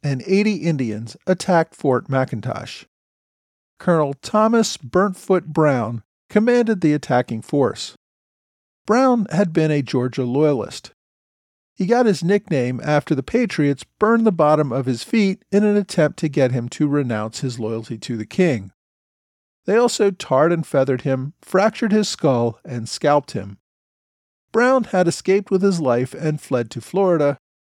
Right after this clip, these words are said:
There he helped organize the Florida Rangers from other loyal colonists. Given his background, he was not terribly interested in showing much mercy to the Patriots. Along with Brown was another officer named Daniel McGirth,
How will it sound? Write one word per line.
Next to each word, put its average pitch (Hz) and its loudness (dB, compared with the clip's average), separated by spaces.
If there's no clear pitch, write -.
There 220 0
he 214 0
helped 196 0
organize 165 0
the 160 -4
Florida 135 0
Rangers 180 0
from 220 -2
other 139 0
loyal 123 -2
colonists. 147 -4
Given 285 0
his 226 2
background, 123 -2
he 240 -2
was 233 0
not 196 2
terribly 185 2
interested 135 -2
in 190 2
showing 185 2
much 135 0
mercy 165 0
to 113 -4
the 107 -4
Patriots. - -2
Along 285 0
with 226 -2
Brown 135 0
was 139 -4
another 196 0
officer 139 0
named 196 0
Daniel 127 0
McGirth, 147 -2